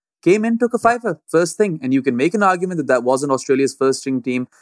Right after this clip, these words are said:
but look at the deliveries he's bowled. Let's talk about that spell to Ben Stokes, right? He made him look like an absolute schoolboy. He beat his bat. Uh, Stokes tried to be a little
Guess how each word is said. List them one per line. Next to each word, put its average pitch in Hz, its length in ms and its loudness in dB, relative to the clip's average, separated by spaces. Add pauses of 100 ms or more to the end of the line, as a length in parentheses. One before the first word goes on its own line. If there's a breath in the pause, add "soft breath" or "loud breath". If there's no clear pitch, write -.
(140 soft breath)
but 131 200 0
look 156 200 2
at 131 180 0
the 131 60 2
deliveries 120 520 0
he's 110 160 -10
bowled. 107 220 -8
Let's 233 220 2
talk - 220 2
about 117 260 -2
that 120 160 -2
spell 370 340 2
to 135 100 -4
Ben 113 340 -2
Stokes, - 540 -2
right? 123 300 2
He 175 140 -2
made 139 240 0
him 127 140 -4
look 127 200 0
like 117 160 -4
an 120 100 -8
absolute 117 420 -6
schoolboy. 233 600 2
He 113 140 -8
beat 117 300 -4
his 110 200 -10
bat. 180 440 2 (360 soft breath)
Uh, 120 140 0
Stokes - 400 0
tried 120 320 -2
to 120 180 0 (220)
be 135 160 2
a 123 40 2
little 127 220 0